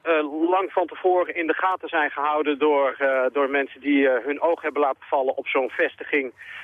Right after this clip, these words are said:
van een geldtransportbedrijf. Een beetje achteraf op een bedrijventerreintje. Eh, je kunt daar in alle rust, eh, dit soort zaken voorbereiden. Kijken hoe het pand erbij ligt, wat de zwakke schakels zijn. En dan op een gegeven moment is het, eh, eh, D-Day.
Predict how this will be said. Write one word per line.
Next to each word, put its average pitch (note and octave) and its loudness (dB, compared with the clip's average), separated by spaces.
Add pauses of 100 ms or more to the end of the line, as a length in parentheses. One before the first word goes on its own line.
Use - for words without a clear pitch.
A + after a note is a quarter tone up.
van C#3 -2
een C#3 -4
geldtransportbedrijf. C#3 0 (420)
Een D3 0
beetje D#3 -2
achteraf D#3 -2
op D3 -4
een C#3+ -4
bedrijventerreintje. D3+ -2 (460)
Eh, C#3 0 (420)
je C#3 -2
kunt F3 -2
daar C#3+ 0
in D3+ 0
alle D#3+ 2
rust, D3 -2
eh, C#3 4 (380)
dit C#3 -4
soort D#3+ 0
zaken C#3+ -2
voorbereiden. F3 0
Kijken D3 -2
hoe C#3+ 0
het C#3 -2
pand D#3+ 0
erbij D3+ 0
ligt, C#3+ -2
wat D3 0
de C#3 -8
zwakke D3+ -2
schakels C#3+ -2
zijn. C3 0 (480)
En D3 0
dan D3 0
op D3 -2
een C#3+ -4
gegeven C#3+ 0
moment C3+ 0
is C3+ -6
het, C#3 -2
eh, A#2+ 2 (280)
eh, B2 2 (260)
D-Day. D3 0